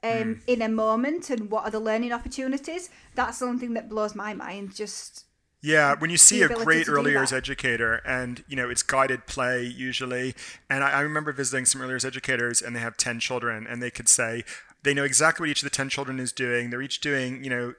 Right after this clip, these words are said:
Speaker 2: play in a totally different area, but they understand how it fits within one of their goals and a learning objective and how the child's learning from that. And it's just amazing and very inspiring when you see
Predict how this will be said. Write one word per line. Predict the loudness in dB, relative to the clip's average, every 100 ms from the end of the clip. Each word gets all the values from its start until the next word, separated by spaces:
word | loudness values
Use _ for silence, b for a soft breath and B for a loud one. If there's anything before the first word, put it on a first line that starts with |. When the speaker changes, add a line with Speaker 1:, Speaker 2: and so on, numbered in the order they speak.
| -12
Speaker 2:
play | -2 0 0
in | -2
a |
totally | -4 -4 -2
different | -2 0
area, | 0 0
but | -2 -4
they |
understand | -4 -2 -2 -2 -2
how | -2 -2
it | -6
fits | -4 2 2 2
within | -2 -2 -2 -6 -12 B B B
one | -6
of | -4
their | -4
goals | -2 0 0 -2
and | -4
a |
learning | -4 -4 -4
objective | -4 -2 -2 -2
and | -6
how | -4
the | -4
child's | -2 -4 -6
learning | -8 -8
from | -10 -8
that. | -6
And | -6
it's | -6
just | -2 2 2 2 -12
amazing | -10 -4 -2 -2
and | -4
very | -4
inspiring | -2 -2 -2 -2 -2 -6 -16
when | -16 -4
you |
see | -4 -4 -8 -12